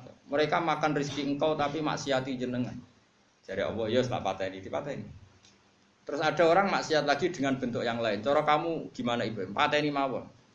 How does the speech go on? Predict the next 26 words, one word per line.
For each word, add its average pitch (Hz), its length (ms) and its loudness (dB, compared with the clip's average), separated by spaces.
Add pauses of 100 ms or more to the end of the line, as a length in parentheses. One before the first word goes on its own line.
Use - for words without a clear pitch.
(260)
Mangan 123 320 0
rezekine 117 400 -4
jenengan, 143 400 -2
manggen 117 240 0
bumine 113 320 -4
jenengan, 120 320 0
durakani 104 480 -2
jenengan. 98 400 -14
Dituruti 247 480 -2
mbek - 160 -10
pangeran. - 280 -18 (2250)
Dan - 140 6
pangeran 214 320 8
gak 170 160 4
mikir, 185 280 4 (200)
pokoknya 131 240 -2
dituruti. 123 480 -4 (1500)
Suatu 160 320 0
saat 196 320 0
Allah 175 240 0
ngutus 160 320 -2
Nabi 147 320 0
Ibrahim, 131 560 0 (320)
"Im, 190 120 6 (840)
anam 165 320 0
sembelih." 117 320 -2